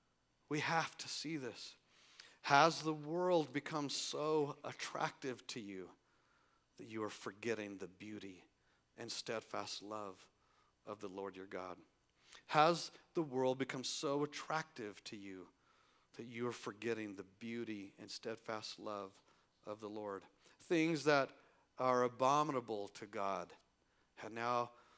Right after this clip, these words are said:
become lovely to you. You put aside holy and lovely things, and I, uh, things like love and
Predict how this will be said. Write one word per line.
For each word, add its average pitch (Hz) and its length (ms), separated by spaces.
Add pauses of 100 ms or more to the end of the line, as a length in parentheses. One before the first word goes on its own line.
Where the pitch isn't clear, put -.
(180)
become 117 400
lovely 123 500
to - 160
you. 95 240 (260)
You 131 320 (420)
put 143 260
aside 127 580
holy 120 800
and 110 220
lovely 117 560
things, 110 420
and 113 100
I, 110 200 (500)
uh, 120 140
things 127 300
like 117 260
love 120 480
and 110 160